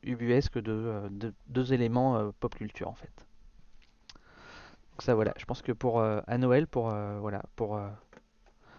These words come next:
pour votre lendemain de Noël, pour amu-, pour, euh, pour faire,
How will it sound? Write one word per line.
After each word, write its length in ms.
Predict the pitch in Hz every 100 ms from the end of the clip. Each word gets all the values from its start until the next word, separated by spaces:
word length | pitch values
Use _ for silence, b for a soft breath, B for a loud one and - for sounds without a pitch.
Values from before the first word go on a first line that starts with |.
| b b
pour 120 | 117
votre 200 | 117 -
lendemain 280 | 143 135 143
de 60 | 139
Noël, 260 | 131 139
pour 180 | 135 113
amu-, 360 | 110 120 120 113
pour, 240 | 117 107
euh, 80 | 107 -
pour 120 | 117
faire, 200 | 117